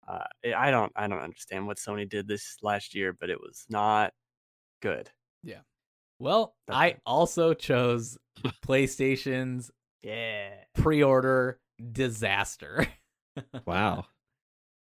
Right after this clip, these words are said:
Speaker 1: It was bad.
Speaker 2: It
Speaker 1: It
Speaker 2: was
Speaker 1: was
Speaker 2: really
Speaker 1: bad.
Speaker 2: bad. Yeah, it was,
Speaker 1: It's still
Speaker 2: uh,
Speaker 1: bad.
Speaker 2: it's still bad. I mean, and I, I think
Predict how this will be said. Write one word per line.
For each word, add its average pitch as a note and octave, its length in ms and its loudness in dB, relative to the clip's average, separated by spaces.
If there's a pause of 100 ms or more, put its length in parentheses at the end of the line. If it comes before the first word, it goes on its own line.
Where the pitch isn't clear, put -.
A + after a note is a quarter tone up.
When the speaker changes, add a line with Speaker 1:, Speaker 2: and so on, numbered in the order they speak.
(120)
Speaker 1:
It C3 80 -2
was B2+ 140 -2
bad. - 260 -10 (400)
Speaker 2:
It D3 60 2
Speaker 1:
It - 20 4
Speaker 2:
was A#3+ 80 6
Speaker 1:
was A#3 80 0
Speaker 2:
really A3+ 180 2
Speaker 1:
bad. A2+ 60 -8
Speaker 2:
bad. C#2+ 180 -14 (180)
Yeah, G2 260 -10
it F#2+ 100 -10
was, C3+ 160 -2
Speaker 1:
It's B2 140 0
still D3+ 180 8
Speaker 2:
uh, C#3 100 4
Speaker 1:
bad. F2+ 260 0 (880)
Speaker 2:
it's F3+ 180 0
still G#3+ 220 4
bad. B2+ 380 6
I B2 140 -4
mean, B2+ 400 -4
and B2 220 -4
I, A#2+ 120 -6
I A2+ 120 0
think B2 340 -6